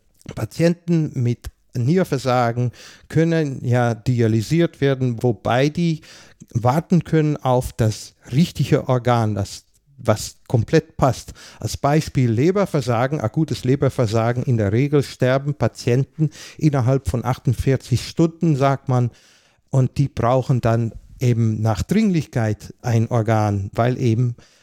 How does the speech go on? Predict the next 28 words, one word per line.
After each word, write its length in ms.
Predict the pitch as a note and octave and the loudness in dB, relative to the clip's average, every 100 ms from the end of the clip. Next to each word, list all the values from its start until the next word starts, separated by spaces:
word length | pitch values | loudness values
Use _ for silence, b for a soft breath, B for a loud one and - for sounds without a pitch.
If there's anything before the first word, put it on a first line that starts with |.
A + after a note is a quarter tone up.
| b - | b -4
wenn 300 | D3 C#3+ C3 | 0 0 0
nicht 480 | C#3+ B2 C#3+ - A2+ | -2 0 0 -2 0
rechtzeitig 800 | D3+ - - C3 B2 B2+ A2 - | 0 0 -2 0 0 0 -2 0
eine 260 | A#2+ G#2+ | 0 2
neue 240 | G#2 G#2+ G2+ | 0 0 0
Leber 280 | G2+ A#2 A#2 | 0 0 0
da 180 | A2 | 0
kommt, 340 | G2+ G#2+ G#2 - | 0 0 0 0
so 160 | A2 | -4
wie 100 | G2+ | -2
gesagt, 460 | G#2+ G#2 A2+ A2 - | 0 0 0 0 -2
innerhalb 400 | - G#2+ G#2+ A2 | -2 0 0 0
von 140 | A2 | -2
achtundvierzig 640 | G#2 - B2+ A2 A#2 - A#2 | -4 -2 -2 -2 -4 -6 -10
Stunden 340 | - A2+ G#2+ | -4 -2 -2
bei 180 | G2+ G2+ | -4 -4
akutes 460 | G2 - - A#2+ A#2 | -4 -6 -8 -6 0
Leberversagen 840 | B2+ C3+ C3 A2+ - G#2+ A2 A2+ B B B | 0 2 -2 -2 -2 -2 0 -2 B B B
sterben 500 | - - C3+ C#3 C3 | -6 0 0 2 0
dann 180 | A#2 A2+ | 0 0
der 120 | G#2+ | 0
Patient. 500 | - G#2+ - D3 C3 _ b b b - | -2 -4 0 0 0 _ b b b -10
Wenn 320 | A2+ F3 A3 | -2 0 2
es 240 | G3+ - | 0 -2
dann 360 | - B2 G#2 F2+ b b b b b | -2 0 -2 -6 b b b b b
als 260 | A#2+ A#2+ | 0 0
Beispiel 640 | - C#3 D3 - - A#2 - | 0 0 0 0 0 0 0
zwei 480 | - B2 C#3 C3 | -4 0 2 0